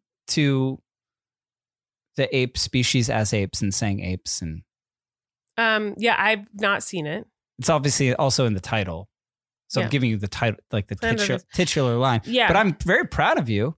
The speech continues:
Speaker 1: You've seen Planet
Speaker 2: So
Speaker 1: of
Speaker 2: he's
Speaker 1: the
Speaker 2: t-,
Speaker 1: Apes?
Speaker 2: n-, absolutely not.
Speaker 1: Mm.
Speaker 2: Um, "Get your stinging paws off me, you damned dirty ape."
Speaker 1: Uh-huh.
Speaker 2: So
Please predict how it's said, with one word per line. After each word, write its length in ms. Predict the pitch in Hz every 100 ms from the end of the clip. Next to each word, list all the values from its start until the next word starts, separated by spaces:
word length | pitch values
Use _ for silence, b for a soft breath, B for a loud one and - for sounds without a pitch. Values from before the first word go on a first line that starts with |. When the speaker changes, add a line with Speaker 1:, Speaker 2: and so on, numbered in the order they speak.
| -
Speaker 1:
You've 100 | -
seen 200 | 170 160
Planet 260 | 208 202
Speaker 2:
So 60 | 202
Speaker 1:
of 60 | 220
Speaker 2:
he's 100 | 226
Speaker 1:
the 60 |
Speaker 2:
t-, 40 | 240
Speaker 1:
Apes? 200 | - -
Speaker 2:
n-, 200 | 226 214 -
absolutely 460 | 220 - 220 185
not. 240 | 185 - -
Speaker 1:
Mm. 240 | 120 87 _ _ _ _
Speaker 2:
Um, 380 | 240 233 220 208 - _ 202
"Get 200 | 240 -
your 80 | 294
stinging 320 | - 277 233
paws 320 | - 208 208
off 220 | 175 185
me, 180 | 208 202
you 80 | 190
damned 340 | 180 180 180 -
dirty 320 | 180 175 170
ape." 260 | 170 160 - B -
Speaker 1:
Uh-huh. 180 | 120 113
Speaker 2:
So 360 | 254 240 233